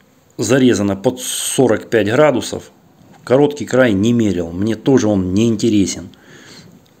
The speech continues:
Под сорок пять и все. Дальше положил швеллер на швеллер. Ну, это, понятное дело, без моста, без вот этих всех причандал. Вот, все это делалось на козликах.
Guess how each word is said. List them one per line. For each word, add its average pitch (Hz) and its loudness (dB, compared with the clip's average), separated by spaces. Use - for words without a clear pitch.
Под 117 -2
сорок 143 -2
пять 120 0
и 101 -8
все. 98 -8
Дальше 135 2
положил 147 4
швеллер 135 2
на 151 2
швеллер. 160 2
Ну, 139 -2
это, 95 -6
понятное 98 -4
дело, 90 -4
без 98 -2
моста, 139 2
без 95 0
вот 98 -4
этих 95 -6
всех - -6
причандал. 147 -2
Вот, 104 -4
все - -4
это 98 -2
делалось 98 -2
на 131 0
козликах. 120 -4